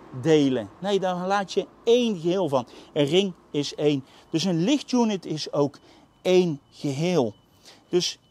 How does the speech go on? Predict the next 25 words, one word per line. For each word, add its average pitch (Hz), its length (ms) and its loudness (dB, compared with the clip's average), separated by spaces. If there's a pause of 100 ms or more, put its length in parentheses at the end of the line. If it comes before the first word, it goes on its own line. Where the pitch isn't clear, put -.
die 170 160 -2
naad 220 520 2
die 180 280 -6
bij 175 200 4
de 135 140 2 (140)
vorige 269 460 -2
generatie 165 800 -4
Bentayga 170 720 0 (320)
gewoon 156 320 2 (400)
die 143 220 -2
lichtunit 196 720 -2
in 131 200 -6
tweeën 202 380 -2
deelde, 190 360 0 (320)
die 151 120 -4
hebben 160 180 -4
ze 156 80 -6
moeten 143 260 -6
verplaatsen 175 840 -8
naar 127 120 -8
de 131 80 -4
buitenkant. 123 720 -2 (340)
Waardoor 156 300 0
die 143 180 -6
achterklepper 151 800 -6